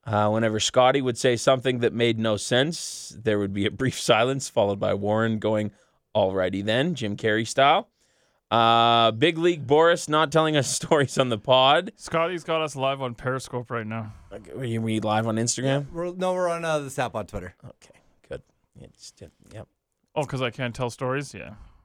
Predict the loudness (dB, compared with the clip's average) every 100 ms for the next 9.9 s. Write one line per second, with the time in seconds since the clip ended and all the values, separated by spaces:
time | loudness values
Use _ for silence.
0 | 0 2 2 0 0 0 2 2 0 0
1 | 0 0 0 4 4 4 0 0 2 2
2 | 2 0 2 0 2 2 4 2 4 4
3 | 4 0 -2 2 4 6 4 0 0 4
4 | 4 4 0 -8 -2 -2 0 0 0 0
5 | 0 0 0 2 0 0 -6 -12 _ -6
6 | -2 -2 -2 -4 0 2 2 0 -2 -2
7 | -2 0 -2 -2 -4 -6 -8 -12 -12 -10
8 | -6 -6 -6 -8 -12 -8 -6 -6 -4 0
9 | 2 2 2 4 6 6 4 2